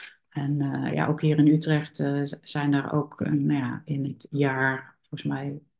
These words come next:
net na corona of in het coronajaar nog, ook best wel veel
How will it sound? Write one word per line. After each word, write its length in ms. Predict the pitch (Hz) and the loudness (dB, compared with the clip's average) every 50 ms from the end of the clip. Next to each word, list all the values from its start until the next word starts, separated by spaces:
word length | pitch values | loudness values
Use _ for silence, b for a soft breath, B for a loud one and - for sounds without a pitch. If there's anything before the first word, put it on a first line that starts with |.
| _ _ _ _ _ | _ _ _ _ _
net 320 | - 151 143 143 143 143 | 0 2 4 4 4 4
na 220 | 143 143 135 139 139 | 4 2 2 2 0
corona 380 | - 143 - 143 139 143 143 | -4 -2 0 2 4 4 4
of 100 | 139 139 | 4 2
in 120 | - 165 143 | 2 2 2
het 80 | 139 | 2
coronajaar 640 | - - 139 139 139 139 139 139 135 135 135 135 135 | 2 -2 -2 0 4 4 4 4 2 0 -8 -6 -4
nog, 240 | 135 135 135 - - | -4 -4 -4 -6 -6
ook 120 | 165 147 | -4 -2
best 220 | 139 151 156 - - | 0 0 0 0 -2
wel 180 | - 143 139 | -2 -4 -2
veel 500 | - - 151 151 147 147 143 143 143 143 | 0 2 4 4 4 4 4 2 0 -2